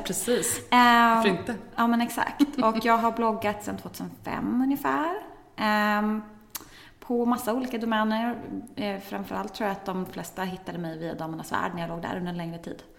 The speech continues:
Speaker 2: Och nu ligger jag på emily dahl punkt se. Och så har jag en matblogg som heter Milk and Arsenic, där jag lägger upp, eh, matfoto och, eh, kreerar egna recept. Och så har jag en podcast som heter Prost och Prosecco tillsammans med min bästis Leo,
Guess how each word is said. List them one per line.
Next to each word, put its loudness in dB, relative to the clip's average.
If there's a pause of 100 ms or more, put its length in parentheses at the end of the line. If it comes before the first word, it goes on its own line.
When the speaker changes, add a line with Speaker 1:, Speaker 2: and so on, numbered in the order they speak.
(440)
Speaker 2:
Och -12
nu -4
ligger -10
jag -14
på -14
emily -4
dahl -8
punkt -8 (180)
se. 2 (600)
Och 2
så 2
har 0
jag 0
en -2
matblogg -2
som -2
heter -4
Milk -2
and -2
Arsenic, 0 (160)
där -4
jag -2
lägger -4
upp, -10
eh, -2
matfoto -4 (180)
och, -6
eh, 0
kreerar 0
egna -2
recept. -6 (600)
Och 10
så 6
har 8
jag 8
en 4
podcast 4
som 2
heter -2
Prost -4
och -8
Prosecco -6
tillsammans -4
med -4
min -4
bästis -10
Leo, 4